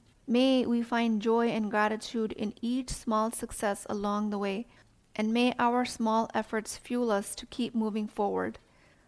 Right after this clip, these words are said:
We ask for your help, O Allah, in overcoming goal anxiety, and we ask for the strength to persevere in the face of challenges and setbacks.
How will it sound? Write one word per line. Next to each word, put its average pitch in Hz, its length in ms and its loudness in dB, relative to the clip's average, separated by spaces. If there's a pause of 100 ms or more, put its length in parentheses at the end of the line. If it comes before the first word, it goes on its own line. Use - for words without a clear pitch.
(180)
We 220 140 2
ask 233 420 0
for 262 160 0
your 254 160 2
help, 226 340 0
O 208 140 0
Allah, 202 420 0 (240)
in 220 220 -2
overcoming 240 840 0 (180)
goal 226 280 2
anxiety, 190 720 -2 (520)
and 220 160 0
we 220 160 0
ask 240 400 2
for - 220 -4
the 220 140 0
strength - 560 -2
to 240 100 -10
persevere 220 760 0 (320)
in 220 140 0
the 208 80 -2
face 240 400 2
of 214 140 -6
challenges 220 640 -2
and 202 160 -4
setbacks. - 480 -4